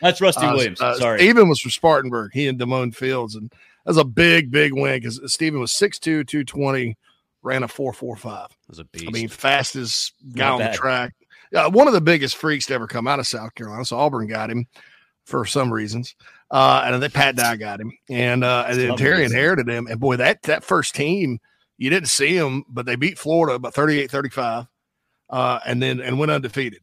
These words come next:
Speaker 2: And, and that's Auburn, to have that happen and then have oh four happen shortly thereafter. Uh, if I were an Auburn fan, I'd, that would kill me.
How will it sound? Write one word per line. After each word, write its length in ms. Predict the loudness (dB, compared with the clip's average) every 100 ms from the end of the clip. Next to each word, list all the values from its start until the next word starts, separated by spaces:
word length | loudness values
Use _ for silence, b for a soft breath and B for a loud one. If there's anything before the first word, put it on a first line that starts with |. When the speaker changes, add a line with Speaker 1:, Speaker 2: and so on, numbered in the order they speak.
| _
Speaker 2:
And, 160 | -14 -8
and 100 | -4
that's 220 | -4 -4 -8 6
Auburn, 560 | 8 8 6 4 -2 -10 _
to 100 | -4
have 240 | 4 6 8
that 200 | 8 8
happen 300 | 6 4 4
and 120 | 4 2
then 60 |
have 120 | 0 4
oh 180 | 4 4
four 280 | 0 0 2
happen 360 | 2 0 -4
shortly 360 | -4 -4 -4 -2
thereafter. 560 | 0 2 2 0 -6 -6 _ _ _ _ _ -6
Uh, 120 | -6 -2
if 120 | 4
I 100 | 4
were 160 | 4
an 60 | 0
Auburn 220 | 0 -6
fan, 260 | -6 -6 -4
I'd, 160 | -6
that 240 | -8 -12 -12
would 140 | _
kill 180 | -18 -18
me. 220 | -20 -20